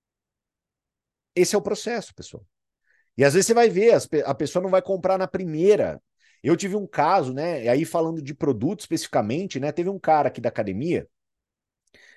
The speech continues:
que eu dei pra ele umas seis doses de Lucid. É, eu encontrava ele, ofertava, ele tomava, encontrava, ofertava, tomava, mandava o site, nada, e aí via, encontrava, tomava,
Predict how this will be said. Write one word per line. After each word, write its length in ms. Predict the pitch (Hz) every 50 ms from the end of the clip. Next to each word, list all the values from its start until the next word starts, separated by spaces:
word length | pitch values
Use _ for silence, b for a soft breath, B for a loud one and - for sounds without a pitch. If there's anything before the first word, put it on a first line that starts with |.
| b b b _
que 100 | - 170
eu 120 | 180 185
dei 300 | 151 147 170 196 220 202
pra 220 | - 175 156 135
ele 240 | 139 165 202 202 165
umas 220 | 151 156 165 156 -
seis 420 | - - 226 285 311 302 156 127
doses 300 | 135 151 151 139 123 120
de 120 | 110 120
Lucid. 540 | 120 101 101 92 71 73 71 - - - _ _ _ _ _ _ _ _ _ _ _ _ _ _ _ _ _ _ _ _ _ _ _ _ _ _ _ _ _ _ _ _ _ _ _ _ _ _ _ _ _ _ _ _ _ _ _ _ _ _ _ _ _ _ _ _ -
É, 340 | - - 302 302 285 240 165
eu 60 | 151
encontrava 580 | 147 139 202 196 175 196 202 202 202 214 208 214
ele, 180 | 233 262 269
ofertava, 540 | 233 - - 185 180 - - 240 240 233 208
ele 100 | 190 170
tomava, 480 | 160 - 190 180 190 233 247 233 214 185
encontrava, 460 | 165 185 180 151 196 208 208 196 180
ofertava, 480 | 160 - 180 170 - - 208 196 180 -
tomava, 460 | - 190 180 196 220 226 208 180 175
mandava 280 | 170 175 180 190 180
o 60 | 196 196
site, 500 | - - 208 214 214 208 180 - 170 165
nada, 420 | 170 202 214 214 214 180 170 170
e 100 | 170 175
aí 140 | 180 185 165
via, 280 | 151 185 220 220 202
encontrava, 600 | 180 160 - 180 180 170 - - 202 214 202 -
tomava, 520 | 214 - - 160 170 190 220 214 208 220